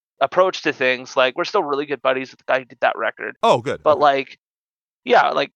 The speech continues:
Speaker 1: still proud of it. I'm not, like, I don't cringe at any of our music. I'm not, like, one of those guys where I'm like, "Ugh," but, like,
Speaker 2: Right.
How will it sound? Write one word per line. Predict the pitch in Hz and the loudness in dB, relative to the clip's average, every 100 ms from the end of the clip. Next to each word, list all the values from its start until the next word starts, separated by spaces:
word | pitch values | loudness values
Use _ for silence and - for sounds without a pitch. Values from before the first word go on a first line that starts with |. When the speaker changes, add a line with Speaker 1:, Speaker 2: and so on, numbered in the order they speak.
| _ _ _ _ - | _ _ _ _ -6
Speaker 1:
still | - 139 | 0 0
proud | - 143 208 | 2 2 2
of | 175 | 2
it. | 143 143 | -2 -2
I'm | 151 156 | -2 2
not, | 196 165 - | 2 2 -2
like, | 156 - | -8 -2
I | 175 | 0
don't | 233 226 | 0 -4
cringe | - 170 170 | -12 -12 -10
at | 151 | -6
any | 139 135 | -4 -4
of | 131 | -4
our | 131 127 | -2 -4
music. | 131 131 123 123 | -8 -10 -8 -4
I'm | 139 139 | -2 0
not, | 131 - | -2 -2
like, | 139 139 | -6 -4
one | 135 | -2
of | 131 | -2
those | 131 131 | -2 -4
guys | - 123 131 - | -4 -4 -4 -10
where | |
I'm | 135 | -14
like, | 160 | 0
"Ugh," | 226 185 139 - | 2 4 2 0
but, | 165 | 0
like, | 156 | 0
Speaker 2:
Right. | 101 | -2